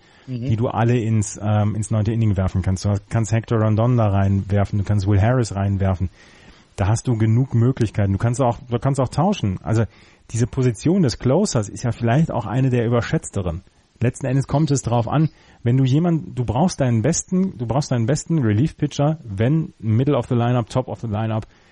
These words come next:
Speaker 2: an den Schlag kommt. Wenn das im neunten Inning der Fall ist, dann brauchst du den Closer. Wenn das aber nicht im neunten Inning, sondern zum Beispiel im achten Inning dabei ist, dann würde ich zum Beispiel sagen, okay, warum bringst du den Closer nicht im achten Inning?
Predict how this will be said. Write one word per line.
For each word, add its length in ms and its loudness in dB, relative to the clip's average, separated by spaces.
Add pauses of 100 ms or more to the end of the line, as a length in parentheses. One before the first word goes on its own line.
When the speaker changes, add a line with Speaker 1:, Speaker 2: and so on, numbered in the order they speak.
(100)
Speaker 2:
an 100 0
den 100 2
Schlag 260 0
kommt. 300 -6 (260)
Wenn 120 0
das 120 2
im 80 4
neunten 320 0
Inning 260 2
der 120 2
Fall 260 -2
ist, 300 -10 (340)
dann 140 0
brauchst 260 -4
du 40 0
den 100 2
Closer. 440 -2 (240)
Wenn 120 0
das 100 0
aber 140 2
nicht 260 2
im 80 2
neunten 300 0
Inning, 160 2
sondern 240 0
zum 100 -2
Beispiel 200 0
im 60 -4
achten 280 -2
Inning 260 0
dabei 280 -2
ist, 180 -6
dann 180 2
würde 200 0
ich 200 -2
zum 160 0
Beispiel 300 0
sagen, 240 0
okay, 240 0
warum 180 0
bringst 240 0
du 60 0
den 100 2
Closer 320 0
nicht 140 2
im 80 -4
achten 320 -4
Inning? 260 2